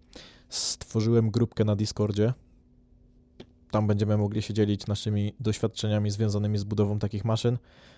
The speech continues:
I nie tylko. Wbijajcie! Ulepszenia. Patrzcie to. Nowiutki, nowiusieńki, pachnący jeszcze quick release. Powiem wam tak, myślałem, że będzie to zbędne,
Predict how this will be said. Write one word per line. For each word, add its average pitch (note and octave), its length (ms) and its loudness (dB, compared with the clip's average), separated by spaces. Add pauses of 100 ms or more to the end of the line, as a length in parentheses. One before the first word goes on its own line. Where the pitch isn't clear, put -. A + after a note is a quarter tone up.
(280)
I F3+ 60 2
nie F3+ 100 6
tylko. G#2 320 0 (680)
Wbijajcie! A#2+ 520 4 (1000)
Ulepszenia. A2 1300 4 (320)
Patrzcie G#2 440 -8
to. G2+ 280 -8 (440)
Nowiutki, A2 720 -2
nowiusieńki, A2+ 880 -4
pachnący A#2+ 840 -2
jeszcze A2 420 -4
quick A2 320 -8
release. A2 480 -4 (3750)
Powiem C#3 240 0
wam C3 140 -2
tak, - 360 -2
myślałem, C3 300 -2
że B2+ 100 0
będzie A#2+ 200 -2
to B2+ 120 -4
zbędne, A#2+ 540 0